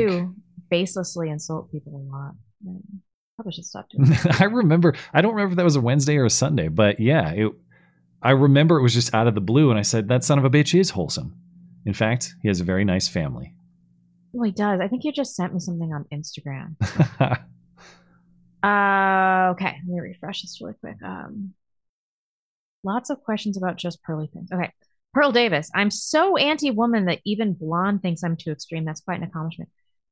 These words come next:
Speaker 1: I don't think she's too extreme. That's not my problem with her. It's that I think she's inauthentic, and I think that it's a sexual strategy for her to get a boyfriend, even though she, um, shouldn't have one 'cause she's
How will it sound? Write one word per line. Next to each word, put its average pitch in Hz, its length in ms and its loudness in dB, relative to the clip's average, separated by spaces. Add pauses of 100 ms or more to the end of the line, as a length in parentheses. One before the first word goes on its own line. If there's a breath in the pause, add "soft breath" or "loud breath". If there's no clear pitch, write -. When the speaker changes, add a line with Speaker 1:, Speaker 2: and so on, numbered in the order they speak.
(140)
Speaker 1:
I - 20 4
don't 494 120 2
think 494 120 0
she's 311 160 -2
too 285 140 -4
extreme. 208 640 -6
That's 208 160 -16
not 240 80 -10
my 202 120 -6
problem 165 440 -6
with - 80 -20
her. 214 100 -14 (1160)
It's 180 120 -12
that 247 120 2
I 214 80 2
think 220 260 -2
she's 208 180 -4
inauthentic, 190 580 -4 (580)
and 175 100 -2
I 175 80 -2
think 180 220 -2
that 185 100 -4
it's 170 140 -10
a - 100 -14
sexual 185 320 -6
strategy 156 720 -6 (580)
for 160 80 -4
her 175 120 0
to 170 60 0
get 160 120 2
a 151 40 0
boyfriend, 160 560 -4
even 151 180 -6
though 147 220 -4
she, 143 400 -8
um, 139 600 -10 (200)
shouldn't 156 320 -4
have 147 220 -4
one 160 240 -14 (100)
'cause 147 100 -10
she's - 380 -14